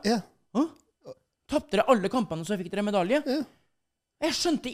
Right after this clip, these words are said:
Speaker 2: ingenting,
Speaker 1: jeg
Speaker 2: jeg.
Speaker 1: skjønner, jeg skjønner ikke det heller.
Speaker 2: Jeg skjønte liksom,
Speaker 1: Nei.
Speaker 2: ja, men du, OK,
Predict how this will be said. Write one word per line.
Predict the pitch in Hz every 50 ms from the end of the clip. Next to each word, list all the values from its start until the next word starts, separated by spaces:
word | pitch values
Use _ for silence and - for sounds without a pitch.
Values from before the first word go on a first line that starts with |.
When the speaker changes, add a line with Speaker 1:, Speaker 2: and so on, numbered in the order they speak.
| -
Speaker 2:
ingenting, | 285 262 208 190 -
Speaker 1:
jeg | 170 175 175
Speaker 2:
jeg. | 190 196
Speaker 1:
skjønner, | - 196 185 180
jeg | 170 196
skjønner | - 190 180 160
ikke | 135 - 143
det | 135 131 127
heller. | 147 160 135 113
Speaker 2:
Jeg | - 381
skjønte | - - - 359 330 - - 285
liksom, | - - 285 277
Speaker 1:
Nei. | 277 -
Speaker 2:
ja, | 302
men | 311 311 285 254 220
du, | 214 233 - 208 196 - -
OK, | - 240 247 - -